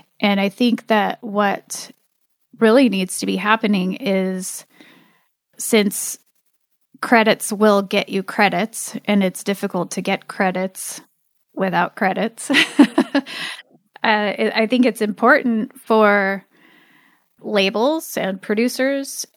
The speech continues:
engineers and artists to make a deliberate, concerted effort to diversify the, the pool of options when they're choosing who they're gonna work with, you know?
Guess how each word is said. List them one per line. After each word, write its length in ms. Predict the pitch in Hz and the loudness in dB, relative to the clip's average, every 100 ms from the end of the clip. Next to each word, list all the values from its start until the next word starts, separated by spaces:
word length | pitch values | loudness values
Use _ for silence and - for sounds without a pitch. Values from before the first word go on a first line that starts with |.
| - | -8
engineers 760 | 208 220 214 214 208 226 240 | -4 -2 -2 -2 -2 -2 -4
and 160 | 208 190 | -6 -6
artists 560 | 208 208 214 226 - - | -2 0 -2 -4 -8 -12
to 640 | - 214 196 185 185 - - | -2 0 2 0 -4 -8 -6
make 300 | 226 214 226 | -2 -2 -2
a 80 | |
deliberate, 880 | 190 202 185 190 208 208 185 180 - | -4 -4 -4 0 0 2 -2 -2 -8
concerted 560 | - 208 - 190 180 180 | -12 -12 -6 -4 -4 -6
effort 600 | 202 185 - 180 160 - | -4 -6 -4 -6 -6 -10
to 300 | - 185 180 | -8 -6 -6
diversify 1000 | - 185 208 233 269 277 277 226 202 208 202 _ - | -6 -6 -2 -2 -2 -6 0 2 4 2 -4 _ -4
the, 640 | 190 180 175 175 185 196 _ | -2 0 -2 -4 -8 -12 _
the 100 | - | -4
pool 380 | 214 - 247 240 | -4 0 2 2
of 140 | 208 - | 0 -2
options 720 | 180 185 - - - - - - | -4 -4 -6 -10 -10 -10 -12 -8
when 160 | 196 | -6
they're 160 | 190 185 | -6 -8
choosing 460 | - 220 226 220 190 | -6 -4 -2 -4 -8
who 140 | - | -8
they're 120 | - | -6
gonna 240 | - - - | -6 -6 -6
work 240 | - - | -8 -8
with, 340 | - - - | -8 -8 -10
you 80 | - | -10
know? 200 | 202 - | -8 -8